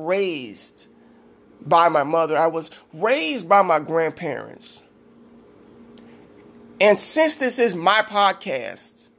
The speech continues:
and since I really wanna make it intimate to where the listener can relate and probably can understand me on, from their view,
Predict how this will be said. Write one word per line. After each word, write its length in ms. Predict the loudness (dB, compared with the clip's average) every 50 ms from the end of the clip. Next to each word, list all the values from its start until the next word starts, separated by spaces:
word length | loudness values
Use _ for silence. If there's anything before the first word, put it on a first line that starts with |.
| _ _ _ _ _ _ _ _ _ _ _ _ _ _ _ -2
and 120 | -2 -2
since 300 | 0 4 4 4 4 4
I 100 | 4 4
really 440 | 4 4 2 0 0 -2 0 0 -2
wanna 340 | -4 2 4 4 4 4 2
make 300 | -2 0 -2 -2 -2 -4
it 80 | -10 -6
intimate 760 | -4 -6 -6 -6 -6 -6 -4 -2 -4 -4 -6 -10 -20 _ _ -6
to 120 | -6 -6
where 440 | -4 0 4 4 6 6 6 4 2
the 160 | 0 -2 -4
listener 760 | -2 -2 -4 -4 -4 -6 -8 -4 -4 -2 -2 -2 -4 -6 -8 -12 -20 -20 -20 -14 _
can 240 | 2 4 4 4 4
relate 560 | 2 2 4 2 2 2 -2 -10 -18 -20 -20 _ _ _ _ _ _ _ _ _ _ _ _ _ _ _ _ -20 -2 0
and 120 | 0 0
probably 420 | 2 4 2 2 2 2 -6 -6 -8
can 180 | -6 -4 -4
understand 600 | -4 -4 -4 -6 -10 -6 0 2 4 4 4 2
me 140 | -2 -6 -6
on, 300 | -4 -4 -4 -4 -6 -10 _ _ _ _ _ _ _ _ _ _ _ _ _ _ _
from 200 | 2 4 4 6
their 200 | 6 6 6 4
view, 340 | 2 -4 -12 -12 -14 -14